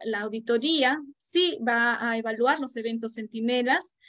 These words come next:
y también el Comité de Eventos Centinelas. O sea, eh, son investigaciones que van a veces paralelos, eh,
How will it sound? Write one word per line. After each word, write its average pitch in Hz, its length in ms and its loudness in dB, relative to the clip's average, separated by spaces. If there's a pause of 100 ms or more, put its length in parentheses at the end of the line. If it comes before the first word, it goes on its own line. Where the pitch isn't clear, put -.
(280)
y 330 360 0
también 254 580 2
el 240 160 0
Comité 220 440 4
de 226 80 4
Eventos 226 340 -2
Centinelas. 190 720 -14
O - 20 -20
sea, 233 340 0
eh, 233 200 0
son 247 240 0
investigaciones 247 760 -2
que 226 160 -6
van 233 200 2
a 226 60 0
veces 233 220 -4
paralelos, 233 800 2 (460)
eh, 214 680 0